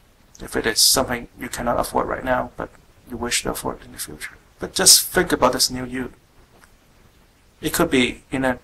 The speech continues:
any different body shape you want. Imagine this new you,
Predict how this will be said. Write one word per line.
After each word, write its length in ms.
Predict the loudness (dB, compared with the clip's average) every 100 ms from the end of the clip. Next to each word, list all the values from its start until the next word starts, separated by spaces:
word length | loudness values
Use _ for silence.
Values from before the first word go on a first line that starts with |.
| 2
any 420 | 4 4 -2 -8 -4
different 360 | -2 0 -2 -2
body 220 | -4 -4
shape 380 | -4 -4 -4 -10 -20 _ _ _ _ _ _ _ _ _
you 60 | -16
want. 440 | -12 -12 -14 -20 -20 _ _ _ _ _ _ _ _ _ _ _ _ _ _ _ _ _ _ _ _ -8
Imagine 400 | 2 4 4 0
this 240 | 0 0
new 160 | 0 -4
you, 280 | -2 -4